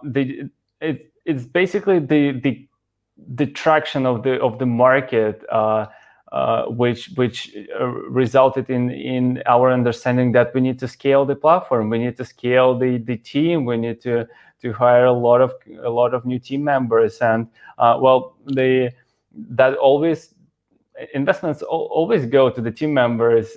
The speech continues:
uh, because you ne-, you need, you need to have a lot of people to integrate new blockchains. We recently integrated credit card support.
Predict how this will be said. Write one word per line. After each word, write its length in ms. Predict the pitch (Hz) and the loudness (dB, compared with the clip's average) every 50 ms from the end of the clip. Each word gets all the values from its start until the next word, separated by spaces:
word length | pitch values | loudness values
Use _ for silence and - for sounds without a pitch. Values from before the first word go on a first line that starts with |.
| - | -4
uh, 340 | - 120 113 113 113 123 - | -2 0 0 0 0 -2 -4
because 520 | - 110 117 113 123 120 120 107 - - - | -4 -6 -6 -4 -2 -2 -4 -4 -8 -12 -16
you 380 | - 71 - - - 120 120 | -14 -14 -12 -8 -6 -4 -4
ne-, 180 | 120 127 - - | -4 -4 -4 -2
you 140 | 123 123 120 | -2 -2 0
need, 240 | 123 127 123 123 - | 0 -2 -2 -4 -6
you 180 | - 127 123 | -6 -4 -2
need 180 | 123 127 127 123 | -2 -2 -2 -2
to 80 | 139 127 | -4 -2
have 180 | - 127 123 | 0 2 2
a 40 | 123 | 4
lot 200 | 123 127 127 117 | 4 4 4 2
of 180 | 123 117 - - | 2 -2 -2 -2
people 480 | 160 165 165 165 151 117 110 110 107 | -2 -2 0 2 2 2 4 2 -2
to 460 | 98 - - 117 117 113 113 110 117 - | -6 -8 -8 -4 -2 0 2 0 0 -2
integrate 520 | - 120 113 - 123 110 120 120 117 - | -4 -6 -6 -6 -4 -2 -2 -2 -2 -2
new 120 | 123 123 110 | -4 -4 -2
blockchains. 800 | - 131 131 135 131 135 - 131 127 127 123 127 127 123 123 _ _ _ _ _ _ _ _ | 2 4 4 4 4 0 -2 0 0 2 2 0 -2 -4 -6 _ _ _ _ _ _ _ _
We 100 | 110 117 | 0 0
recently 600 | 123 - - 127 107 - 127 123 123 120 117 - - | 0 0 -2 -4 -4 -2 0 0 0 0 0 -2 -4
integrated 640 | 127 117 - 127 113 117 120 120 113 120 113 - | -6 -6 -6 -8 -4 -2 -2 -2 -2 -4 -8 -6
credit 340 | - - 117 123 131 131 - | -2 2 2 4 4 2 2
card 280 | - 131 123 123 123 - | 2 2 2 2 2 0
support. 640 | - 120 - _ - 123 123 123 123 127 123 - | -4 -6 -6 _ 2 4 6 6 6 4 0 -6